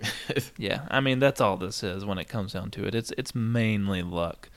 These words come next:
Speaker 2: with just, just a little bit of skill in there. But, yeah, that, that's pretty much all picking is. All right, Zach, so, uh, not a whole lot jumps out to me out of those games. Georgia, I mean,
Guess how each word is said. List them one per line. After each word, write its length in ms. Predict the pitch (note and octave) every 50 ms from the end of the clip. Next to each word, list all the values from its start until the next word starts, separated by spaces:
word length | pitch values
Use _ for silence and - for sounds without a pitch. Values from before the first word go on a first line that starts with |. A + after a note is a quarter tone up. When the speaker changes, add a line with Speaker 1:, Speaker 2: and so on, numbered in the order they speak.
| - - - - - - -
Speaker 2:
with 240 | - F#2+ F#2+ - -
just, 300 | - E3 F3 E3+ - -
just 280 | - C#4+ D4 - -
a 60 | D#4+ D4+
little 520 | C4 B3 A3+ G3 F#3+ F3+ E3+ D#3+ D3+ C3+
bit 200 | C3 B2 A2 -
of 100 | F#2+ F#2
skill 380 | - - - F#2 E2+ E2 D#2+ D#2
in 100 | D2+ F2
there. 220 | F#2 F2+ F2+ G2 - -
But, 260 | - C#2 C#2 - - - - - - - - - - - - - - - - - -
yeah, 140 | - G#2 G2+
that, 220 | G2+ A2 B2+ -
that's 220 | - D#3 D3+ - -
pretty 360 | - - - - - C3 A#2
much 220 | G#2+ G#2 G2+ -
all 120 | G2 - -
picking 360 | - - G#2 - - G2 F#2
is. 160 | F#2 F#2+ -
All 100 | C3+ C#3+
right, 300 | D#3 D#3 D3+ C#3 - -
Zach, 420 | - - - B2+ B2+ B2+ A#2 - -
so, 440 | - - C3 B2+ C3 B2+ B2 B2 - - - - - - - -
uh, 420 | - D3 D3 D3+ D3+ D3+ D3 C3 - - - - - - - -
not 300 | - F3 A3 A#3+ A3+ D3+
a 40 |
whole 280 | A#2+ - - B2+ A#2+ A#2+
lot 220 | A#2 A#2 A#2 A#2
jumps 280 | A2+ B2+ A#2 A2+ A#2+ -
out 180 | A2 G#2+ G#2 -
to 80 | -
me 200 | A#2 A2+ G#2+ G#2
out 200 | F#2+ D#2 G#2+ G#2+
of 100 | G#2 G2
those 280 | G2+ G2+ G2+ G2+ G2 -
games. 400 | - A2+ G#2+ G#2+ G#2 G#2+ G#2+ -
Georgia, 600 | - - D3+ E3 F3 E3 D#3+ F3 E3 E3 D#3+ -
I 80 | D2+ A#2
mean, 540 | A2+ A2+ A2 A2 G#2+ G#2+ G#2 G#2+ A#2 -